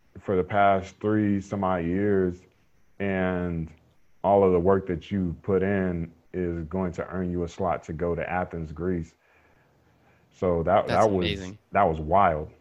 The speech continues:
Speaker 2: That is so cool, man. And not only get to go to Athens, but you go and you crush it when you're there, dude. You
Speaker 1: Yeah.
Speaker 2: go, I mean, what was, what was, um,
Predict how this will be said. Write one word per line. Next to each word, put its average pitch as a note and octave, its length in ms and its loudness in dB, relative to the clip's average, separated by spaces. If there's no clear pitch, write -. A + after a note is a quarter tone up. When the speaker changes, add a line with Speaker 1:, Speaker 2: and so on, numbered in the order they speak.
Speaker 2:
That A#2 140 -2
is G2 140 -10
so G#2 240 -4
cool, G#2 260 -8
man. G2 320 -8
And G#2 140 -6
not B2+ 160 2
only C3 180 0
get A2+ 260 -4
to - 80 -8
go G#2 280 -2
to A2+ 100 0
Athens, F#2+ 420 -4
but F#2 200 -12
you G2 80 -10
go G2+ 240 -6
and F#2+ 100 -8
you F2+ 60 -10
crush - 400 -8
it - 100 -10
when F2 140 -16
you're E2 100 -16
there, F2+ 500 -4
dude. F#2+ 300 -12
You G2+ 140 2
Speaker 1:
Yeah. F#2+ 80 6
Speaker 2:
go, A2 320 -4
I A#2+ 60 -4
mean, C3 200 2
what D#3 160 2
was, D#3+ 320 0
what C#3+ 140 0
was, D#3 260 -2
um, A2+ 340 -2